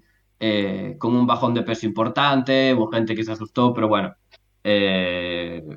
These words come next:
jugador espectacular, que tiene un, un físico espectacular y que se mueve de, de una manera, eh, irreal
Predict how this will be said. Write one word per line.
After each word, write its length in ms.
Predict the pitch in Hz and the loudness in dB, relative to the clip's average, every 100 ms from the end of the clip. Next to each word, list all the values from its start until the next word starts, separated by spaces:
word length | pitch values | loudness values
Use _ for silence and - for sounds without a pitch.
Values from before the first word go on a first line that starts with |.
| - _ - | -18 _ -16
jugador 400 | - 127 139 139 | 0 2 4 2
espectacular, 840 | 143 131 123 131 147 160 156 143 | 0 0 0 2 2 4 2 0
que 80 | 123 | 0
tiene 200 | 131 131 | 2 2
un, 140 | 131 139 | 2 2
un 140 | 131 | 0
físico 400 | 127 127 131 123 | 2 0 0 0
espectacular 640 | 131 123 127 123 127 135 | 0 0 0 2 4 4
y 60 | 127 | 2
que 100 | 117 | 0
se 140 | 117 | -2
mueve 320 | 113 127 120 104 | 2 4 2 0
de, 200 | 104 - - - - | -2 -4 -16 -20 -16
de 140 | - 113 | -4 0
una 180 | 120 | 2
manera, 520 | 123 117 117 113 110 - _ _ _ _ _ _ | 2 2 2 4 2 -2 _ _ _ _ _ _
eh, 500 | 110 110 104 101 98 113 | -2 0 0 0 -2 2
irreal 580 | 131 127 135 143 - | 2 4 4 2 0